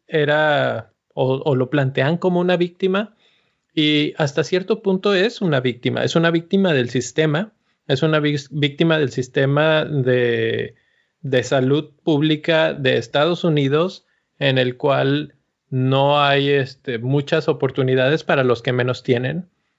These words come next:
Y cuando hay una parte en la que él pierde el apoyo de, de su clínica y pierde el acceso a sus medicamentos. Y eso desencadena, obviamente, pues, eh,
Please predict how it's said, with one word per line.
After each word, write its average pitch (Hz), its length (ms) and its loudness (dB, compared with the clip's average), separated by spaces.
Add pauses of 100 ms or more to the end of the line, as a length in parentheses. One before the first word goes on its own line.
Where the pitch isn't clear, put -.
Y 143 140 0
cuando 135 880 0
hay 147 240 0
una 175 240 0
parte 165 720 -4
en 143 120 2
la 127 160 0
que 135 160 0
él 139 120 -2
pierde 151 540 0
el 175 120 0
apoyo 143 760 0
de, 120 800 0
de 127 100 2
su 135 140 -2
clínica 151 760 0
y 139 140 -2
pierde 135 440 0
el 156 100 0
acceso 127 440 0
a 156 60 0
sus 131 220 0
medicamentos. 139 840 -2 (420)
Y 147 160 0
eso 143 280 0
desencadena, 139 760 0
obviamente, 143 1040 -4 (400)
pues, 127 500 0
eh, 123 500 2